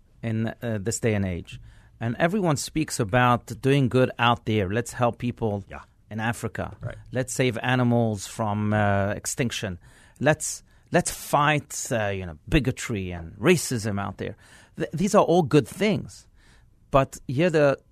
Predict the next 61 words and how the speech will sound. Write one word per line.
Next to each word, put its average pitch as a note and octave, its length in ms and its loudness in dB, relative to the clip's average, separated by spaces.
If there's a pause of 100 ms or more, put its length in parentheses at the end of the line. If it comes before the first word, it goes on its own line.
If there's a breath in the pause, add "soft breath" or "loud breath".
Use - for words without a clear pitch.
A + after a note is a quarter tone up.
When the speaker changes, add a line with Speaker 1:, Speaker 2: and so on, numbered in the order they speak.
Speaker 1:
the B2+ 200 -2
Speaker 2:
Yeah. G2+ 120 -6
Speaker 1:
Bible C#3 320 2
tells A#2+ 280 0
us, A2 240 -4 (120)
you A#2 160 -2
know C3 100 2
where B2+ 160 0
goodness B2 400 -2
begins? C3 480 -4
Speaker 2:
Yeah. D2 140 -16 (180)
Speaker 1:
Within. G2+ 400 -6
Speaker 2:
Yeah. E2+ 260 -8 (320)
Speaker 1:
In B2+ 120 -4
your B2+ 120 0
home. A2 320 2 (160)
Speaker 2:
You F2 80 -12
have E2 120 -12
a - 20 -6
Speaker 1:
With A2+ 200 -6
your B2+ 100 0
Speaker 2:
family. B2+ 80 0
Speaker 1:
own B2 60 -2
spouse. F#2 600 -6 (460 soft breath)
Speaker 2:
Yeah. G#2+ 80 -4
Speaker 1:
Once D3+ 320 0
you C3 80 -4
can A#2+ 300 0 (120)
really C3 280 2
develop A#2+ 500 -2
that - 360 0
goodness D3 440 2
within, C3+ 540 0 (540 soft breath)
then D#3 380 4
you'll G#2 140 0
Speaker 2:
Go A#2 100 2
Speaker 1:
go A2+ 60 6
Speaker 2:
to G#2+ 40 6
war. F#2+ 200 6
Speaker 1:
without. - 360 -2
Speaker 2:
Go, E2 240 -6
Speaker 1:
Then B2+ 140 -2
Speaker 2:
go A2+ 80 6
Speaker 1:
you'll A#2+ 80 0
Speaker 2:
be A2+ 80 4
Speaker 1:
go A#2 40 8
Speaker 2:
a, A2+ 40 6
Speaker 1:
to G2 60 0
war. F2+ 140 -10
Speaker 2:
go C3 100 6
be A#2+ 140 2
a G#2 60 2
social A#2+ 360 2
warrior C#2 340 0
even, C2+ 260 -6
Speaker 1:
That, - 100 -4
Speaker 2:
yes? A2 340 -2
Speaker 1:
that's B2 280 -4
Speaker 2:
In, - 60 -18
in - 40 -6
the B2 60 0